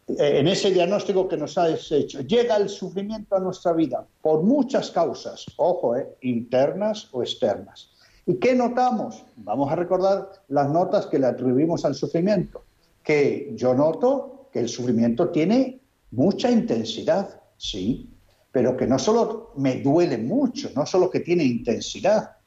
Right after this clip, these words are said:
que tiene duración, que este sufrimiento dura mucho. Incluso conozco personas que han sufrido años. Yo mismo llevo con heridas dentro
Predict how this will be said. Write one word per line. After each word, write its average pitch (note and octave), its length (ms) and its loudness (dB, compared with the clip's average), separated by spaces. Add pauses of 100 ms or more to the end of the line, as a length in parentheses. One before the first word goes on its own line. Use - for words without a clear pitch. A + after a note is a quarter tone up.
(180)
que C3 100 0
tiene F#3+ 380 2
duración, F#3+ 840 -2 (500)
que C3 120 0
este D3+ 240 2
sufrimiento G#3 680 2
dura A#3 320 2
mucho. B3+ 540 0 (100)
Incluso B2+ 480 0
conozco C3+ 500 0
personas G#3+ 760 0 (200)
que A2 120 -2
han A2+ 100 0
sufrido F#3+ 680 2
años. C4 480 2 (220)
Yo F3 220 4
mismo F3+ 580 -2
llevo F3 320 0
con A#2+ 220 0
heridas B2+ 800 2
dentro B2+ 800 2